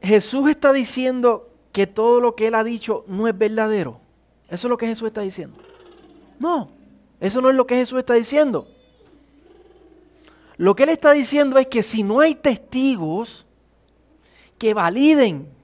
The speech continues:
lo que Él ha estado haciendo y lo que Él ha estado diciendo, su testimonio no es verdadero. Por ejemplo,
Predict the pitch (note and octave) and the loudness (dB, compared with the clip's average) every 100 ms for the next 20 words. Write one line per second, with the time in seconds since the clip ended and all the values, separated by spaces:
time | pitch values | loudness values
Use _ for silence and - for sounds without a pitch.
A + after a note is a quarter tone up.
0 | _ _ _ _ _ _ _ _ D#3 G3 | _ _ _ _ _ _ _ _ 0 0
1 | G3 G3 B3 C#4 B3 - A#3+ A#3+ G#3 - | 2 2 2 0 -2 -2 0 0 0 -4
2 | A3+ A#3+ G#3 E3 D3+ E3+ E3 F#3+ B3 A#3+ | -2 -2 -2 -6 -6 -6 -4 -4 -2 -4
3 | - A#3 A#3 G#3 - G#3 F3+ D3 C#3+ F3 | -4 2 2 2 -4 -4 -4 -6 -10 -12
4 | _ _ _ _ _ _ _ - B3+ B3 | _ _ _ _ _ _ _ -10 -2 0
5 | A#3+ B3+ B3 D#4+ F4 C4+ G3 E3 C#3+ A#2+ | 0 -2 0 0 2 0 0 -2 -6 -10
6 | A2 _ _ _ _ _ _ _ _ _ | -12 _ _ _ _ _ _ _ _ _
7 | _ _ _ _ E3+ G3+ C#4+ B3 F#3 C#3 | _ _ _ _ 0 4 2 2 -4 -6